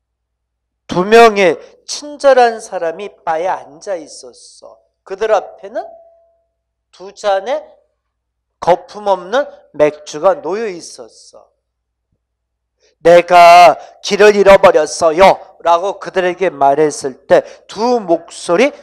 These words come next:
공통적으로 대퇴하라고 말했습니다. 뭐라고? "그것은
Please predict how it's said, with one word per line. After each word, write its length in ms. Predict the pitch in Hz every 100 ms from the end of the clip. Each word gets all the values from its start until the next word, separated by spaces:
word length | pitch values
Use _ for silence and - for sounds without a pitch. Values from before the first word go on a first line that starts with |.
| _
공통적으로 1120 | - 185 240 240 254 240 214 - 170 180 220
대퇴하라고 560 | - 147 - 147 147 208
말했습니다. 1000 | 175 151 147 147 135 123 202 - _ _
뭐라고? 760 | 175 214 214 170 - 73 73 _ _ _ _ _ _
"그것은 540 | - 190 214 226 220